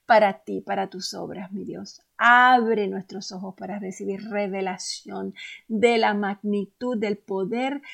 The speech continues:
de resurrección que está disponible para nosotros, para los que han nacido de nuevo. Tú estás disponible para nosotros. Te pido todo esto, Padre, en nombre de Jesús.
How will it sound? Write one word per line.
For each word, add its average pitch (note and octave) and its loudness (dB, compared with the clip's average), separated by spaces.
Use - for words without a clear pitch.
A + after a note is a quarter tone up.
de C4 0
resurrección B3+ -4
que G3+ -8
está G3+ -8
disponible G3 -2
para A#3+ 4
nosotros, B3 -4
para G#3+ 0
los G#3+ -2
que C4+ -6
han B3 0
nacido A#3 -4
de G#3 -2
nuevo. F#3 -6
Tú E4 4
estás A#3+ 2
disponible G3 -4
para F#3+ -8
nosotros. F#3+ -14
Te G#3 -8
pido G3 -2
todo G3 -10
esto, G3 -14
Padre, G3+ -8
en F#3+ -6
nombre G#3+ -8
de G#3+ -8
Jesús. G#3 -12